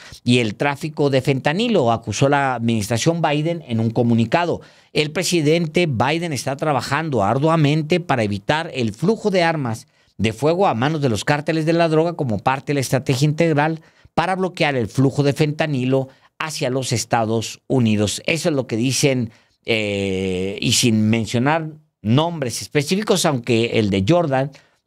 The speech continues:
es parte de ese esfuerzo por frenar investigaciones incluso sobre tráfico de armas, el gobierno federal advirtió, el gobierno de Estados Unidos, sobre las intenciones de los republicanos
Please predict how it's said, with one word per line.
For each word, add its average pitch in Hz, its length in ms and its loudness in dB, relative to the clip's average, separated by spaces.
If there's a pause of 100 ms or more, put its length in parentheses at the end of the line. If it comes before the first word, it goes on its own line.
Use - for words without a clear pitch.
es 123 220 -6
parte 165 420 -4
de 104 160 -2
ese 117 180 -4
esfuerzo 147 640 -2 (580)
por 90 320 0 (100)
frenar 110 380 0
investigaciones 156 960 0
incluso 147 420 -2
sobre 127 220 2
tráfico 147 400 0
de 151 100 4
armas, 143 400 -2 (420)
el 190 300 -2
gobierno 180 840 -2
federal 170 540 2
advirtió, 127 880 0
el - 60 -14
gobierno 120 340 0
de 143 60 2
Estados 143 360 0
Unidos, 143 440 2 (480)
sobre 151 340 2
las 139 220 -2
intenciones 147 720 0
de 190 80 4
los 156 160 2
republicanos 127 960 -2